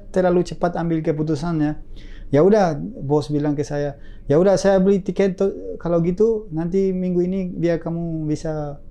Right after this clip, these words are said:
ke sana." Oke. Terus saya datang ke rumah, saya pikir, "Kok kenapa saya terlalu cepat ambil keputusan?" saya bilang.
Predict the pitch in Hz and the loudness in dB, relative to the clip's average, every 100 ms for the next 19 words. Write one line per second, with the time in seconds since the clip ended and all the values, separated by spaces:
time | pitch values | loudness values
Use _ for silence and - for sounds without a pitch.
0 | - - - 156 156 117 - - 196 240 | -18 -6 -2 0 0 -2 -4 0 2 4
1 | 180 113 - - - - - 180 190 202 | 2 0 -10 -16 -18 -18 -2 0 2 2
2 | 196 180 180 185 175 165 151 147 190 - | 4 2 0 0 0 0 2 0 -2 -4
3 | 165 - - 135 - - - - 214 202 | -6 -6 -4 -6 -6 -16 -16 -2 0 0
4 | - - 147 156 170 156 160 156 151 - | -6 -4 -2 0 -2 -2 0 0 -2 0
5 | 151 147 143 127 143 160 - 156 156 151 | 4 4 2 -2 -4 -4 2 4 6 6
6 | 143 147 156 185 185 151 151 139 127 117 | 4 4 6 4 2 0 -2 -2 -2 -4